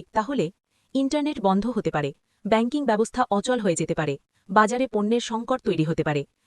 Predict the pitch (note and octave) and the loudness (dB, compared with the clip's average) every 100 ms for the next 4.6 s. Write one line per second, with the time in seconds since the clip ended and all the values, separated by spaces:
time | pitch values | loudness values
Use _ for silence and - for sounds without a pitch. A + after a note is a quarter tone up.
0 | _ F#3+ A3+ B3 A3 G3 G#3 G3+ G3 G#3 | _ 4 4 4 2 2 2 0 0 0
1 | C4 B3 G3+ E3 C#3+ C3+ _ _ _ - | -2 -6 -6 -2 -4 -4 _ _ _ 0
2 | C4+ C#4+ A#3+ B3+ B3+ B3+ C4+ F#3+ - - | 0 0 -4 -4 -4 -2 -2 -2 -6 -4
3 | C4 - D#4 - G#3 F#3 C4 A3+ G3+ A3 | -4 -2 -8 -6 -6 -4 0 0 0 -2
4 | E3 A3+ C4+ F#3+ D#3 D#3+ | -4 -4 -2 0 0 -2